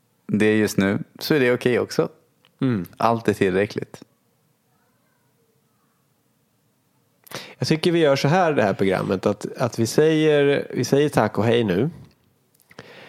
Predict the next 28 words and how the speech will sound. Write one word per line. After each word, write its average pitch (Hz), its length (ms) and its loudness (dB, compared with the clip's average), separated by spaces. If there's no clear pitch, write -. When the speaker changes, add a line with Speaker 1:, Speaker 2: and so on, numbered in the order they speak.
Speaker 2:
Och 123 520 -2
sen 135 280 2
så 147 240 2
innan 151 500 2
avslutningsmelodin 127 1300 0
går 135 200 2
på 92 340 -2
så 113 320 0
låter 120 500 -2
vi 117 80 2
det 120 60 2
vara 117 100 2
tyst 139 280 -2
i 120 40 0
trettio - 260 -2
sekunder. - 460 -10
Speaker 1:
Vi 131 120 2
testar 156 440 0
det. - 240 -4
Och 110 120 0
så 110 120 0
säger 104 320 2
jag 90 280 2
hej - 420 -2
istället - 420 -2
för 90 80 0
hej 92 200 -2
då. - 320 -4